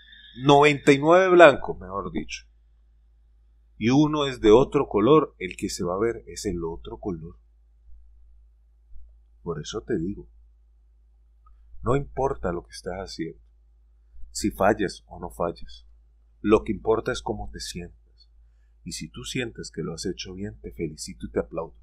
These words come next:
Porque realmente no importa lo que los demás vean, digan o mencionen.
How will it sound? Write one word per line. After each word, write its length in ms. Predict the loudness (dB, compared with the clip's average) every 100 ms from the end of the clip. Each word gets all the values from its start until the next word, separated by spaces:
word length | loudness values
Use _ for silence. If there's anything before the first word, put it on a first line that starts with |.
| -20 -20 _ _ _ _ _ _ _ _ _ _ _
Porque 340 | -6 -4 -8
realmente 760 | -6 -4 -4 -4 -10 -12 -18 _ _ -18
no 260 | -14 -12
importa 560 | -14 -8 -4 -4 -4 -6
lo 160 | -6 -8
que 100 | -16
los 160 | -14
demás 320 | -14 -12 -14 -10
vean, 400 | -4 -4 -4 -8
digan 320 | -8 -6 -8
o 60 | -10
mencionen. 500 | -14 -14 -12 -12 -14